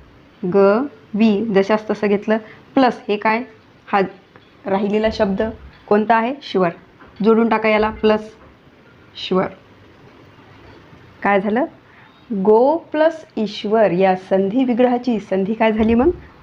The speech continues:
गवीश्वर. ओके, मग जे अवी आहे, हे अवी याचं अस्तित्व कुठे आहे नेमकं? तर ह्या अ, अ आणि या वीमध्ये, म्हणजे या ग मध्ये जो शेवटचा अ आहे त्यात आणि वी, गवीश्वर.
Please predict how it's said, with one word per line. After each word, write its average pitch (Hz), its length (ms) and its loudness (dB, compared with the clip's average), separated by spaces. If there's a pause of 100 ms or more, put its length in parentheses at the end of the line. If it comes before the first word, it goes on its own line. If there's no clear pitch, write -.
गवीश्वर. 202 1000 2 (440)
ओके, 220 540 0 (600)
मग 247 360 6 (320)
जे 240 100 4 (100)
अवी 220 340 4
आहे, 190 320 0 (120)
हे 202 80 -2 (120)
अवी 208 280 4 (120)
याचं 190 220 0
अस्तित्व 208 440 -8
कुठे 214 260 -8
आहे 220 80 -2
नेमकं? 214 360 -4 (640)
तर 220 100 2
ह्या 208 260 0 (220)
अ, - 140 -2 (680)
अ 226 160 4 (180)
आणि 190 240 0
या 185 100 2
वीमध्ये, 175 480 -2 (280)
म्हणजे 196 240 2
या 202 180 2 (560)
ग 226 220 6
मध्ये 254 260 4
जो 262 100 2
शेवटचा 214 500 0 (160)
अ 202 180 2
आहे 190 400 0
त्यात 226 340 0 (140)
आणि 190 240 0
वी, 196 220 0 (840)
गवीश्वर. 190 1000 0